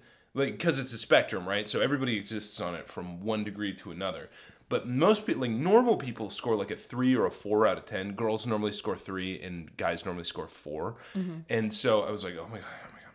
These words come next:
Speaker 1: and then my result, my results come in, and I score, like, a zero point five. <laughs>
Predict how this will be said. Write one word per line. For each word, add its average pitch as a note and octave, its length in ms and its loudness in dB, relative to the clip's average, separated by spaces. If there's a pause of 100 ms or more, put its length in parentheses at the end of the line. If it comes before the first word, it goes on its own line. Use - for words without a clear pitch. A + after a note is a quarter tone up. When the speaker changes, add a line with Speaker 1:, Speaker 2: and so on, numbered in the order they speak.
(1080)
Speaker 1:
and C#3 100 4
then C#3+ 120 8
my C3+ 80 8
result, C#3 360 4
my B2+ 160 6
results A#2+ 380 4
come A2+ 220 0
in, F#2+ 120 2
and F2 100 -2
I G#2 60 2
score, C3 260 4
like, A#2 160 2
a F#2 100 0
zero C3 460 8
point B2 340 0
five. - 560 4
<laughs> C#4+ 340 6